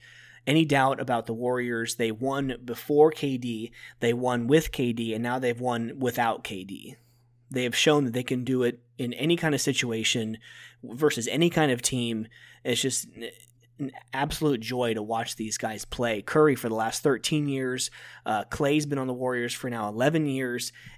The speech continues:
and number twenty-three, freaking Draymond Green, who has a mouth like a sailor,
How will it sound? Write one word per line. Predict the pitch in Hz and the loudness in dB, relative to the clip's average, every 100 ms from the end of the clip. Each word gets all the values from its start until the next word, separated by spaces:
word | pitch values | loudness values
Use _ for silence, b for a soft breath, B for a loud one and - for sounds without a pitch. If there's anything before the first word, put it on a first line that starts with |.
| - | -12
and | 117 113 | -8 -6
number | 113 127 117 | -4 -4 -4
twenty-three, | - 151 143 - 147 | -2 -2 -2 -2 -4
freaking | 123 156 117 113 | -2 -2 -2 -2
Draymond | - 170 127 123 | 0 2 0 -2
Green, | 120 135 135 | -6 -6 -6
who | 117 | -6
has | 113 107 107 - | -4 -4 -4 -8
a | 107 | -8
mouth | 107 127 135 131 | -4 0 0 -2
like | 113 | -8
a | 113 | -6
sailor, | - 117 117 107 | -2 -2 -2 -6